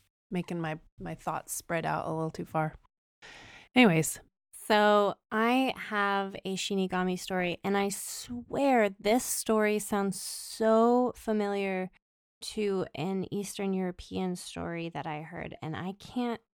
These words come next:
Speaker 2: <laughs> recall the name of the story, and I didn't make time to Google it. So somebody out there will have to message us and let me know because it's gonna drive me insane. Okay, so here's my Shinigami story. It's a pretty common one, so it'll sound very familiar, I'm positive, to most of you.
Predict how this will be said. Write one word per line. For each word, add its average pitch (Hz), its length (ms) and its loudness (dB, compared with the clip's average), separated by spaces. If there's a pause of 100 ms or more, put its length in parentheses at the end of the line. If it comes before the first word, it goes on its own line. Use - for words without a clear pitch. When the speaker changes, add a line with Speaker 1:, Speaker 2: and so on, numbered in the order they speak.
(100)
Speaker 2:
<laughs> - 260 -20
recall 202 840 -2
the 196 100 -2
name 185 300 0
of 165 140 -8
the - 100 -10
story, 165 240 -6
and 160 80 -4
I 170 100 -4
didn't 170 300 -8
make - 240 -8
time - 300 -6
to - 280 -8 (580)
Google 202 360 -2
it. - 180 -6
So - 440 -2 (100)
somebody 202 320 -4
out 170 140 -4
there - 140 -6
will - 120 -8
have - 300 -14
to - 340 -14 (460)
message - 280 -8
us - 220 -8
and 196 120 -6
let 180 120 -6
me 190 100 -2
know 185 160 -4
because 180 300 -12
it's - 100 -16
gonna - 180 -14 (100)
drive - 180 -14
me - 100 -18 (120)
insane. - 500 -12 (760)
Okay, - 180 -6 (260)
so - 100 -10
here's 196 240 -2
my 170 260 -6
Shinigami 180 840 -4
story. - 220 -6
It's - 120 -14
a - 40 -20
pretty 269 200 2
common 202 320 4
one, 185 200 0
so 170 360 -2
it'll 180 200 0
sound 180 240 -2
very 170 160 -2
familiar, 160 460 -2
I'm 170 220 0
positive, - 720 -8
to - 100 -10
most - 280 -10
of - 80 -16
you. - 80 -8